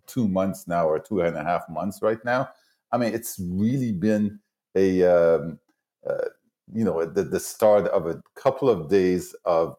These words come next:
relatively small, uh, protests,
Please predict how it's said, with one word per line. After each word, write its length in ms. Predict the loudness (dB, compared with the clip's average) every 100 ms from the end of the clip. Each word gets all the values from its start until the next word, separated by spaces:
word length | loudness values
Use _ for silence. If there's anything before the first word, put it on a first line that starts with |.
| _
relatively 800 | -2 2 4 4 2 -2 -2 -4
small, 720 | -4 -4 0 2 2 -2 -6 -4
uh, 200 | -2 -2
protests, 720 | -2 0 0 2 2 2 -2